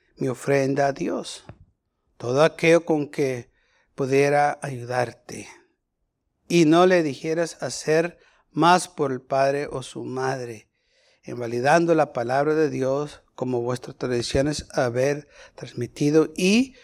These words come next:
muchas cosas hacéis semejante a estas. Ustedes están cambiándole, ustedes están diciendo, eh, si una persona maldecía a su padre y su madre, la ley decía,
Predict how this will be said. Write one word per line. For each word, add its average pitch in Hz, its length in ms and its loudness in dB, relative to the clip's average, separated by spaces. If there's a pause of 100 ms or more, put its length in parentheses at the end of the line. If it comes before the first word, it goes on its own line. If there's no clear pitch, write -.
(160)
muchas 147 380 0
cosas 151 400 -2
hacéis 151 320 0
semejante 143 840 -2
a 127 100 -2
estas. 143 380 2
Ustedes 180 680 0
están 180 460 2 (360)
cambiándole, 185 960 2
ustedes 190 380 -4
están 214 220 -6
diciendo, 196 680 -4 (320)
eh, - 760 -8 (140)
si - 160 -4
una 349 220 4
persona 247 640 4
maldecía 185 420 0
a - 20 -4
su 262 180 -4
padre 214 240 6
y 233 60 4
su 233 160 -8
madre, 156 480 -4 (1500)
la 196 160 8
ley 196 140 8
decía, 214 500 2